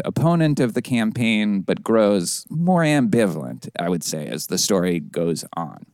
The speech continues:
All right, Dave, on the one hand, you're a good-looking guy and you enjoy a pretty face. But on the other hand, this idea that people might be judged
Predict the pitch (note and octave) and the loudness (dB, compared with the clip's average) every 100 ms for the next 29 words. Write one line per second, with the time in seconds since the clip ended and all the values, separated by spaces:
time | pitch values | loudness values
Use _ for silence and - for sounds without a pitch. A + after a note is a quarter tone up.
0 | _ _ _ _ - - _ - C#3 G2+ | _ _ _ _ -20 -20 _ 2 4 2
1 | - A#2+ G2 - - - - - - - | 0 0 0 -4 -14 -20 -20 -14 -8 0
2 | A3+ B3+ F#3 C#3 G#2+ E2 D2+ F#3+ D#3 - | 2 4 4 4 2 -2 -6 -8 -10 -18
3 | - F3 A3+ G#3 B2+ A2 G#2 G2 F#2+ F#2 | -6 0 2 2 2 2 2 0 -2 -2
4 | F2 F2+ G#2+ C#3+ A#2 A2 A2 B2+ A#2+ G#2 | -6 -2 0 0 0 2 2 2 2 0
5 | F#2+ F#2+ F2+ F2 - - F#2 - F#2+ F#2+ | 0 0 0 -4 -6 -10 -4 -2 0 -2
6 | - F2 - - - _ _ B2 D3+ G#3 | -6 -8 -8 -10 -12 _ _ 2 4 4
7 | D3+ D3 D#3 G#2 F2+ - - _ - - | 4 4 4 2 -4 -6 -14 _ -20 -20
8 | _ - A#2+ G#3+ - F#3+ E3 A#2 B2+ A#2+ | _ -2 4 4 6 6 4 4 2 2
9 | F2+ A2+ - A#2 - _ - F3+ F#3 F3+ | 2 -4 -4 -4 -4 _ -6 -2 0 2
10 | F3 C3+ B2+ C#3 A#2 B2 A2 - A2 G#2+ | 4 4 4 2 0 0 0 0 0 2
11 | F2 - - - | 0 -6 -16 -20